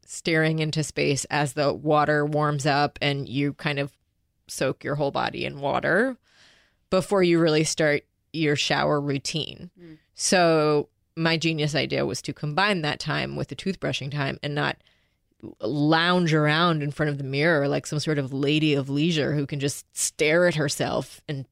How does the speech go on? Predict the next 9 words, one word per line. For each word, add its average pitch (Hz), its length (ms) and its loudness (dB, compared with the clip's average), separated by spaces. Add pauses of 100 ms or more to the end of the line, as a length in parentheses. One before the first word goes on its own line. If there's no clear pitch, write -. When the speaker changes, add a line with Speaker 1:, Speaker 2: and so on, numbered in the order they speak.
(140)
Speaker 1:
toothbrush - 920 -2
the 165 100 -4
morning 151 440 0
away. 120 460 -6 (520)
But 170 340 4
even 330 260 2
if 370 120 0
it 208 200 -2
does 170 400 2